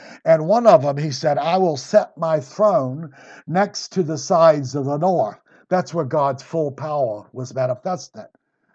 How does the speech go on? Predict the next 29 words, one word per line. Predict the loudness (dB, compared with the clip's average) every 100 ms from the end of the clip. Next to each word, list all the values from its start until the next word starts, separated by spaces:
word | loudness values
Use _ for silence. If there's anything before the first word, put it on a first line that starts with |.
| _ 0
But | 0 0
see, | -4 -4 -4
the | -6 -8
mistake | -8 2 2 2 -2
was | -4 -4
he | -4 -6
said, | -6 -4
"I | -2 -2
will." | 0 -2 -6 -10 _ _ _ _ _ _ _ _ _ _
He | -2
wasn't | 4 4 4 -2 -2
the | 0
light | 2 2 0 -4
bearer | 2 4 4 2
now. | -2 -4 -6 -10 _ _ _ _ _ _
He | -2
wanted | 2 2 0 -4
to | -8
be | -6
a | -4
light. | -4 -8 -10 -14 _ -20 _ _ _ _ _ _
See, | -16 -16
he | -12 -8
wanted | -2 -2 -2
to | -6
be | -6 -6
independent | -6 -10 -8 -6 -4 -6
of | -8 -14
God. | -16 -16 -18